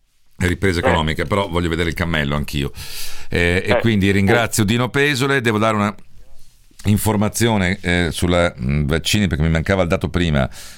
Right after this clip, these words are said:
Speaker 1: Allora, Italia e Germania in questo momento sono identiche come numero di somministrazioni in prima e seconda dose rispetto alla popolazione, ventitré per cento.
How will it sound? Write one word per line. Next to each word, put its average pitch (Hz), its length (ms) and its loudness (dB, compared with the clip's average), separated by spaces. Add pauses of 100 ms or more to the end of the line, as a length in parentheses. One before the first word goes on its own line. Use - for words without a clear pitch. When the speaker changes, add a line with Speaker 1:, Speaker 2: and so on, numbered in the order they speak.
(180)
Speaker 1:
Allora, 90 320 2
Italia 113 400 0
e 101 40 -2
Germania 104 420 2
in 90 60 0
questo 90 180 0
momento 98 200 0
sono 90 160 2
identiche 85 640 0 (880)
come 95 240 4
numero 104 360 4
di 87 140 0
somministrazioni 87 800 0
in 71 60 -2
prima 92 260 2
e - 20 -2
seconda 87 320 0
dose 87 600 0
rispetto 76 360 -2
alla 73 100 0
popolazione, 69 500 0
ventitré 78 440 0
per 76 160 -4
cento. 71 540 -2